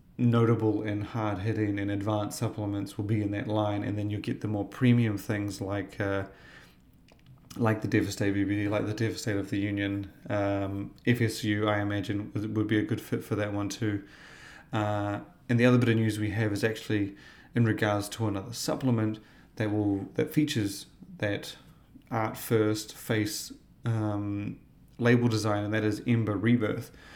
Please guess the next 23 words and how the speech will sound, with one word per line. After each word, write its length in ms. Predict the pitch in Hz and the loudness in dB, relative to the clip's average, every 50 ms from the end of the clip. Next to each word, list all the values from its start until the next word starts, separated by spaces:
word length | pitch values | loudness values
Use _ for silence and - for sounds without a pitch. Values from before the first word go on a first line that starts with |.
| - - - - - | -20 -20 -20 -16 -6
And 160 | - 113 107 - | -4 -2 -2 0
so 100 | - 110 | -2 0
Ember 300 | - 120 123 123 117 117 | 4 6 8 8 8 8
is, 680 | 107 113 110 110 113 110 110 107 104 101 - - - - | 6 6 4 4 4 4 4 2 2 0 -4 -6 -6 -4
uh, 180 | 135 110 107 110 | -2 -2 -2 -2
Inspired's, 760 | 110 110 107 - - - 98 101 101 101 104 101 - - - - - - - - - - - - | -2 -4 -4 -6 -6 -6 -4 -4 -4 -6 -6 -8 -8 -12 -14 -16 -18 -20 -20 -20 -20 -10 -4 -2
uh, 380 | 113 110 107 104 104 101 101 101 | -2 0 0 -2 -2 -2 0 0
reputable 720 | 117 117 - 117 113 113 110 113 110 107 104 104 104 - - - | 0 0 2 2 2 2 4 4 4 4 4 0 -4 -8 -14 -18
stimulant 500 | - - - - 120 113 110 110 110 - | -14 -6 -2 0 0 0 0 0 -2 0
fat 220 | - 123 113 107 104 | 0 0 0 2 2
burner. 340 | 117 113 113 113 113 113 - - - - - - - - - - - - - | 0 2 2 2 0 -2 -4 -6 -14 -20 -20 -20 -20 -20 -20 -20 -20 -16 -8
Uh, 160 | - 113 107 104 | -4 -2 0 2
they're 120 | 104 113 | 2 2
coming 220 | 110 - 117 113 107 | 2 2 2 2 2
out 60 | 104 | 0
with 100 | 101 98 | -2 -2
a 40 | 104 | 0
new 180 | 110 113 113 | 0 0 0
version, 440 | 104 101 110 110 110 107 107 107 107 | 0 2 4 4 6 4 4 2 0
basically 280 | - 107 107 - - - | 0 -2 -2 -2 -6 -6
called 240 | 110 104 104 - 113 | -6 -6 -4 -4 -4
Ember 200 | 110 107 104 101 | -2 -2 -2 2
Rebirth, 520 | 101 117 123 123 123 123 123 120 123 - | 4 6 6 6 8 6 6 4 2 -4